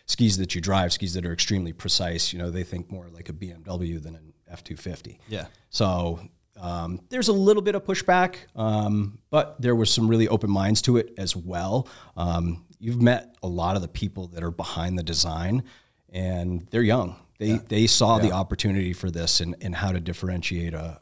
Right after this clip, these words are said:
Speaker 1: a product within the, the Elan collection and make it distinctly Elan.
Speaker 2: Yeah. Well, I mean, and,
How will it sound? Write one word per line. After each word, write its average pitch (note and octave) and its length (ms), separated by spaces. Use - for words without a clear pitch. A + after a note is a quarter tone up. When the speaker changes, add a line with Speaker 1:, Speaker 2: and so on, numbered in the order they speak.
Speaker 1:
a D#2 100
product E2+ 500
within F#2 500
the, E2+ 220
the G2+ 100
Elan F2+ 300
collection F2 440
and G2+ 100
make B2+ 180
it - 80
distinctly - 420
Elan. D2+ 300
Speaker 2:
Yeah. G2+ 220
Well, C3+ 100
I - 20
mean, C3 120
and, C#3 240